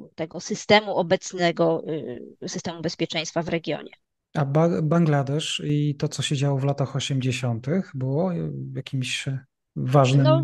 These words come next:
Speaker 2: elementem?
Speaker 1: no, Bangladesz był częścią Pakistanu, prawda? I jednym z elementów, tym filarem państwowości, czyli tworzono państwo, tak, bez narodu właściwie, kiedy powstał Pakistan, dlatego że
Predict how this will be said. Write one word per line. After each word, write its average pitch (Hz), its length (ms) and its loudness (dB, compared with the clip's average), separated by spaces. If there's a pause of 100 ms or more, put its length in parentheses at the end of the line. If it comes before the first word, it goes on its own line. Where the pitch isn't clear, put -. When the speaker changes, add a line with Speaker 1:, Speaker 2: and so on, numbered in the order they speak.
(120)
Speaker 2:
elementem? 147 500 2 (560)
Speaker 1:
no, 233 260 -6
Bangladesz 214 600 2
był 381 120 -12
częścią 240 480 -12
Pakistanu, 175 560 -8 (140)
prawda? 185 640 0
I 190 380 -8 (360)
jednym 285 440 2
z - 180 -8
elementów, 202 1040 2 (120)
tym 175 140 -12 (580)
filarem 208 520 6 (380)
państwowości, 190 960 -6 (180)
czyli 180 220 -16
tworzono 262 640 -8 (260)
państwo, 277 680 0 (180)
tak, 220 300 2
bez 220 220 0
narodu 254 420 2
właściwie, 170 640 -6 (200)
kiedy 170 200 -4
powstał 165 320 -2
Pakistan, 165 520 -2
dlatego 247 420 0
że 254 200 -2